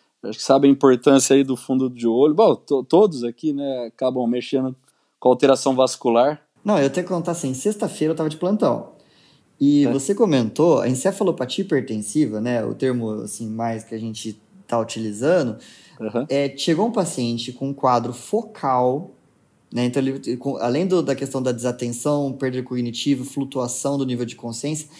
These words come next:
Speaker 2: ele tinha aparentemente um quadro de déficit em hemicorpo direito e estava com, preenchendo critério pra uma emergência hipertensiva, porque ele tinha uma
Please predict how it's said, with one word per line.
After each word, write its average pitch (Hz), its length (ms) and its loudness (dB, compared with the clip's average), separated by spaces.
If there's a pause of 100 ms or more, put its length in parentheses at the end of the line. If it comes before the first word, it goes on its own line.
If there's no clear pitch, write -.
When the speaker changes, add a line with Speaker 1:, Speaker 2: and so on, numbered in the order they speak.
(280)
Speaker 2:
ele 180 200 2
tinha 208 340 -2
aparentemente 160 880 -4
um 123 40 -12
quadro 127 260 -4
de 131 120 -12
déficit 117 840 -4 (520)
em 127 580 -2
hemicorpo 123 500 -2
direito 117 680 0 (480)
e 147 760 2 (120)
estava 160 480 0
com, 175 240 -2
preenchendo 156 480 -4
critério 147 480 -2
pra 156 160 -4
uma 160 80 -6
emergência 160 420 -2
hipertensiva, 170 580 -2
porque 120 200 -8
ele 123 80 -4
tinha 143 180 -4
uma 131 380 -2